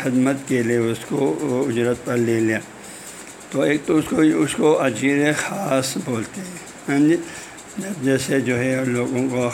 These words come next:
خانسامہ پر رکھتے ہیں، ڈرائیور کے طور پر رکھتے ہیں، ہاں جی، یا دوسرے گھریلو کاموں کے لیے۔ وَإِمَّا مشترک، ہاں جی، یا جو ہے وہ اجیر مشترک ہے، وہ آپ کے لیے بھی کام کریں گے، اپنے دوسرے ٹائم پہ دوسروں کے لیے بھی کام کریں گے۔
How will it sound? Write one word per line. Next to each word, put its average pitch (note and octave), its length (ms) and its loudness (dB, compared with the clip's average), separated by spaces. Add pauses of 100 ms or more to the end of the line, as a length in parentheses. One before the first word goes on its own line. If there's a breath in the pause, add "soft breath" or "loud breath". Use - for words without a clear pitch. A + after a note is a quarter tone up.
خانسامہ B2+ 460 2 (140)
پر C3 160 2
رکھتے A2+ 340 -2
ہیں، B2+ 280 0 (100)
ڈرائیور C3 300 2
کے D#3+ 140 -8 (100)
طور B2 200 -2
پر C3 160 -2
رکھتے A#2+ 380 -2
ہیں، B2+ 220 0
ہاں C#3+ 120 4
جی، E3+ 160 4 (480 loud breath)
یا D3+ 220 4 (100)
دوسرے C3+ 460 2
گھریلو B2 460 2
کاموں A#2 460 -2 (100)
کے A2+ 100 -8
لیے۔ - 300 -12 (760 loud breath)
وَإِمَّا F3 340 4
مشترک، D#3 600 4
ہاں B2 100 2
جی، B2 300 2
یا C#3+ 320 4
جو D#3 180 2
ہے E3 80 0
وہ D3 220 2
اجیر C3+ 340 2
مشترک D3+ 600 2
ہے، G3 120 -4 (600 loud breath)
وہ D#3 240 4
آپ B2+ 220 2
کے D3 120 2
لیے C#3+ 100 4
بھی D3+ 120 4
کام D#3 280 0
کریں D3+ 280 4
گے، D3+ 120 4
اپنے C#3+ 540 0
دوسرے C#3 340 2
ٹائم C#3+ 280 2
پہ B2 100 2
دوسروں A#2+ 420 -2
کے C#3 100 -2
لیے C#3 80 4
بھی C#3 140 0
کام C#3+ 280 0
کریں C3+ 280 0
گے۔ C3+ 60 0